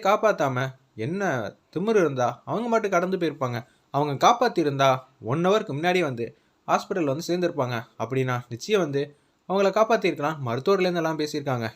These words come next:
இதை நம்ம சும்மா விடக்கூடாது, எதுவா இருந்தாலும் பார்த்துக்கலாம் அப்படின்னு சொல்றாங்க. இப்போதைக்கு பெரியவர்கிட்ட கேட்காம நம்மளால எதுவும் பண்ண முடியாது அப்படின்னு சொல்லி யோசிக்கிறாங்க. ராமச்சந்திரன் ஐயாட்ட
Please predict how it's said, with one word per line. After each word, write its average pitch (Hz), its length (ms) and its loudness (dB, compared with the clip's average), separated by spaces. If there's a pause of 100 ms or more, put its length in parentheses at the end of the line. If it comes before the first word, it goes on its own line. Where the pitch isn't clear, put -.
இதை 123 160 -4
நம்ம 120 260 -2
சும்மா 170 220 0
விடக்கூடாது, 131 480 2 (340)
எதுவா 254 220 4
இருந்தாலும் 233 280 2
பார்த்துக்கலாம் 185 480 -2
அப்படின்னு 190 300 -6
சொல்றாங்க. 147 300 -2 (340)
இப்போதைக்கு 156 400 2 (100)
பெரியவர்கிட்ட 147 480 0
கேட்காம 135 360 -6
நம்மளால 113 340 -6
எதுவும் 180 220 -4
பண்ண 165 160 -4
முடியாது 147 280 -4 (100)
அப்படின்னு 151 280 -10
சொல்லி 127 180 -4 (360)
யோசிக்கிறாங்க. 185 500 0 (400)
ராமச்சந்திரன் 156 560 0
ஐயாட்ட 131 300 0